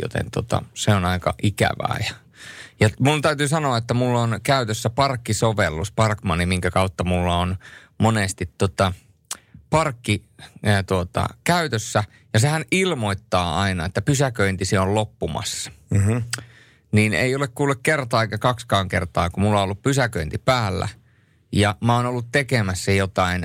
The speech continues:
Speaker 1: lähetystä esimerkiksi, milloin mä en todellakaan voi sitä puhelinta katsoa, ja se on tullut siinä vaiheessa. Ja sit mä oon saanut vielä viestin, että pysäköinti, se on päättynyt.
Speaker 2: Hmm.
Speaker 1: Ja sit mä oon silleen, että ei jum,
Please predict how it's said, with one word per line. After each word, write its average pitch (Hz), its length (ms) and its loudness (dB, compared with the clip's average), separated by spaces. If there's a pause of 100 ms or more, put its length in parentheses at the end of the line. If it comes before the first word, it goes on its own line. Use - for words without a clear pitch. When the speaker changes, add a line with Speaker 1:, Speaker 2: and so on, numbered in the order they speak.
(100)
Speaker 1:
lähetystä 107 720 0
esimerkiksi, 90 600 -2
milloin 101 240 2
mä 92 140 0
en 95 80 -2
todellakaan 92 540 0
voi 92 140 2
sitä - 140 -4
puhelinta 98 500 0
katsoa, 95 500 0 (680)
ja 107 60 2
se 123 100 4
on 110 160 0
tullut 113 300 0
siinä 101 400 0
vaiheessa. - 540 -4 (120)
Ja 104 60 6
sit 117 200 2
mä 110 160 4
oon 101 120 -2
saanut 101 280 0
vielä 101 240 2
viestin, 117 540 -2 (340)
että - 180 0
pysäköinti, 120 640 0
se 113 120 2
on 107 100 0
päättynyt. - 920 -4
Speaker 2:
Hmm. 104 320 0 (640)
Speaker 1:
Ja 110 60 4
sit 143 200 2
mä 143 140 2
oon 113 140 2
silleen, 107 240 0
että - 260 -4
ei 151 480 0
jum, 156 260 -2